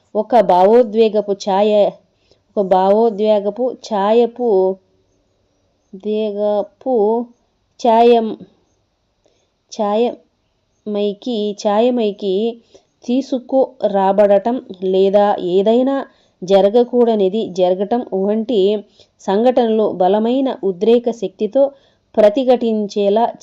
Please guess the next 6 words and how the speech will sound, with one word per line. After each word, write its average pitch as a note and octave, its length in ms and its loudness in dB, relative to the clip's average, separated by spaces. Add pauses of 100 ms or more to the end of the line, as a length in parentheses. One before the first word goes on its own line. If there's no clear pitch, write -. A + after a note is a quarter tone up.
చేస్తాయి. F3+ 520 -4 (100)
కనుక G#3+ 600 0 (500)
అవి G3+ 340 -2
ఎప్పుడ-, C4+ 600 2 (1600)
అవి G#3 460 0 (460)
ఎదురైనప్పుడు A3+ 1400 2